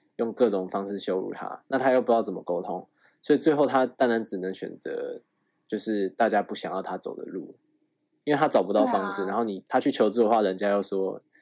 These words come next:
Speaker 1: 你就是有问题。对，那，那我刚刚讲的例子，如果他又是一个就是本来就一直很有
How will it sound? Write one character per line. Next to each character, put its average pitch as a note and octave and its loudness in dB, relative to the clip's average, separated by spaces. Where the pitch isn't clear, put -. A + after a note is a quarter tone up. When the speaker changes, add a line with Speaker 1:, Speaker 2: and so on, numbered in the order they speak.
Speaker 1:
你 G2+ -8
就 A2 0
是 A2 -4
有 F2+ 0
问 F2+ -4
题。 - -18
对， F#2+ 2
那， D#3 4
那 E3 4
我 B2 4
刚 C3 4
刚 C#3+ 4
讲 A2 2
的 A2 0
例 A#2+ 2
子， G2 -4
如 G#2+ -2
果 A2+ 2
他 A2+ 0
又 A#2+ 4
是 G#2+ -4
一 G#2 -4
个 D#2+ -6
就 A2+ -2
是 G2+ -2
本 G#2+ 4
来 G2 0
就 B2 4
一 A#2+ 4
直 A2 -2
很 G2+ -6
有 G2+ -2